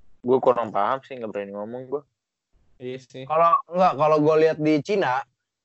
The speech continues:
Speaker 1: Heeh.
Speaker 3: karena pemakaman penuh, dia jadi dijadiin satu gitu, kalau nggak salah ya. Dijadiin satu, dibakar.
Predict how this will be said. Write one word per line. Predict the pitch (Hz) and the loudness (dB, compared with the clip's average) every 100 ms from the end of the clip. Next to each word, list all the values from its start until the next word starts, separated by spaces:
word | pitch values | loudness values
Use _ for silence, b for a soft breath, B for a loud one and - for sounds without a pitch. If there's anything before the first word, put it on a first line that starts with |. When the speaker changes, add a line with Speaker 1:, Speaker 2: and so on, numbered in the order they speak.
| _ _ _ | _ _ _
Speaker 1:
Heeh. | 120 120 135 _ _ _ _ _ _ - | -10 -8 -10 _ _ _ _ _ _ -2
Speaker 3:
karena | 143 135 143 143 139 139 135 | -2 0 -2 -2 -2 -2 -4
pemakaman | 139 143 143 151 147 147 143 | -2 0 0 0 -2 -2 -2
penuh, | 147 135 160 190 _ _ _ _ _ | -2 -2 -2 -4 _ _ _ _ _
dia | 131 156 208 196 | -4 2 2 2
jadi | 156 139 131 135 131 | -2 -4 -2 -4 -4
dijadiin | 127 127 123 123 | -6 -4 -4 -4
satu | 127 131 117 123 | -4 -6 -4 -6
gitu, | 120 139 156 139 | -4 -6 -4 -8
kalau | 120 117 | -8 -10
nggak | 107 | -6
salah | 131 135 | -2 0
ya. | 104 95 _ _ _ _ _ - | -2 -6 _ _ _ _ _ -6
Dijadiin | 120 120 127 | 0 0 0
satu, | 127 | 0
dibakar. | 147 113 117 117 101 | 0 0 -2 -6 -12